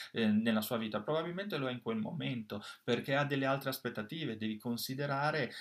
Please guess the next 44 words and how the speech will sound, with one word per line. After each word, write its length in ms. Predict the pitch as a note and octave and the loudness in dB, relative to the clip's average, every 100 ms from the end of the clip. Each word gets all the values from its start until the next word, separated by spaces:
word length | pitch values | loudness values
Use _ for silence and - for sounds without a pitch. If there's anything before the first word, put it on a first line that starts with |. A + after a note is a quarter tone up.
| - | -10
che 160 | - A2+ | -2 0
se 200 | - A#2 | 0 -2
tu, 280 | D3 D3+ - | 2 2 2
fai, 240 | D#3 F3 | 2 2
fai 140 | F#3 | 2
un 120 | F#3+ F3 | 2 0
esempio 440 | B2+ C#3 C#3+ C#3 | 0 0 0 -2
anche 280 | C3 B2+ A#2+ | 0 -2 -4
tuo, 320 | G3 F3 A2 | 0 2 2
no? 140 | A#2 | 0
Se 160 | B2+ A#2+ | -2 -4
tu 260 | D3 D3+ D#3 - - | -2 0 0 -4 -6
aspetti 420 | C3+ - C#3+ D3 | -4 0 0 2
una 100 | C#3+ | 0
telefonata, 600 | C#3+ C#3+ C#3+ C#3 D#3+ F#3 | 0 -2 0 0 0 0
probabilmente 580 | D#3+ C3 A#2+ A#2+ C3+ D#3+ | -2 0 0 -2 -2 -4
ti 80 | D3+ | -4
aspetti 340 | B2 B2 A#2 | -2 -2 0
la 80 | A#2 | -2
telefonata 480 | A2 A2 A#2+ A#2 A2+ | -2 -4 -2 0 0
del 140 | A#2 | 0
marito, 460 | A#2 A2+ B2 C3+ C#3+ | 0 0 -2 -2 0
della 180 | A#2+ | 2
moglie, 320 | A2+ A2+ B2+ C#3 | 2 2 2 2
della 180 | A2 | 0
fidanzata, 580 | G#2+ A2 A2 - A#2+ C3+ | 0 0 0 2 0 0
dell'amico, 520 | B2+ A#2 A2+ C3 - | -2 0 0 -2 -4
dell'amica, 580 | B2 A2 A2 C#3+ - - _ _ _ _ _ - | 0 0 0 -2 -4 -6 _ _ _ _ _ -12
dei 220 | - C3 | 2 2
figli, 440 | G#2+ - B2 D3+ D#3 | 2 -2 -4 -2 0
dei 200 | B2 G#2 | 0 0
parenti. 680 | G#2+ G#2 C3+ C#3 G#2+ G2 G#2 - - - | -2 0 0 -2 -4 -6 -12 -12 -14 -10
Di 100 | - | -4
conseguenza 600 | A#2 C3+ C3+ D3 G3 G#3 | -2 0 0 0 2 2
tu 100 | C3 | 0
sei 160 | C#3 A#2+ | -2 0
un 60 | G#2+ | 0
perfetto 360 | G#2+ A2 G#2 | -2 -2 -4
sconosciuto. 800 | G#2 G#2 G#2 G#2 - D3+ C#3+ A#2 - - | -4 -2 -2 -2 -2 -2 0 -2 -2 -4
È 140 | D3+ | 0
normale 580 | D#3 C#3+ C3+ F3+ G#3 D#3+ | 2 2 2 2 2 2
avere 300 | A#2+ A#2+ A#2 | 0 0 0
una 240 | A#2 A2+ | 0 0
reazione 1040 | G#2+ A2 G#2+ - - F#3 C3 A2+ A#2+ D#3 | 0 -2 -2 -2 2 4 4 2 0 -2